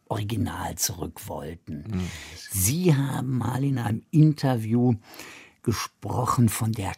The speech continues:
Speaker 1: Karajan-Soße.
Speaker 2: Mhm.
Speaker 1: Was hat Sie so an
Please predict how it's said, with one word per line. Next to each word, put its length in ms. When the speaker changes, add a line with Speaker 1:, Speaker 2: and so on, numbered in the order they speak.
Speaker 1:
Karajan-Soße. 2000
Speaker 2:
Mhm. 380
Speaker 1:
Was 540
hat 200
Sie 180
so 260
an 300